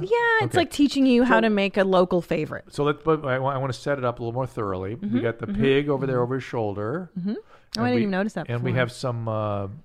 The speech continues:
Speaker 2: cross-dressing, what is that, some of his favorite apparel back there?
Speaker 1: <laughs> Yeah.
Speaker 2: Is that what that is?
Speaker 1: Sure.
Speaker 2: Okay. And, and he sent you a letter.
Speaker 1: He did. He sent
Speaker 2: Let's,
Speaker 1: me a
Speaker 2: before we see
Speaker 1: D M.
Speaker 2: this video, I wanna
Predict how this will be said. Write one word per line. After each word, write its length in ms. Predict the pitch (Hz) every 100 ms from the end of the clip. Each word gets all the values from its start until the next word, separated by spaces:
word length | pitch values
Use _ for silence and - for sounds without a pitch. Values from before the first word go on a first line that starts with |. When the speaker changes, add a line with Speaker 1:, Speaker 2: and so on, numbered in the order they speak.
| -
Speaker 2:
cross-dressing, 840 | - 123 120 139 120 - 117 113 117
what 140 | 123
is 100 | 120
that, 180 | 113 -
some 100 | 117
of 20 |
his 100 | 101
favorite 280 | 127 113 104
apparel 360 | - 117 156
back 280 | 170 175 180
there? 200 | 233 220 226
Speaker 1:
<laughs> 80 | -
Yeah. 120 | 254 - - 247 -
Speaker 2:
Is 160 | 190 120
that 100 | 135
what 140 | 131
that 180 | 143 143
is? 180 | 165 170
Speaker 1:
Sure. 460 | - 175 175 220 - -
Speaker 2:
Okay. 460 | 123 135 107 107 - -
And, 220 | 156 160 160
and 280 | 165 156
he 200 | 139 180
sent 320 | 180 233 294 285
you 120 | 294
a 40 |
letter. 560 | 185 226 285 87 - - _
Speaker 1:
He 120 | 226
did. 180 | 190 220
He 60 | 208
sent 180 | 214 202
Speaker 2:
Let's, 80 | 208
Speaker 1:
me 60 |
a 20 | 180
Speaker 2:
before 180 | 185
we 200 | - -
see 100 | 170
Speaker 1:
D 60 | -
M. 60 | 175
Speaker 2:
this 140 | 175
video, 260 | 175 156 117
I 40 |
wanna 200 | 127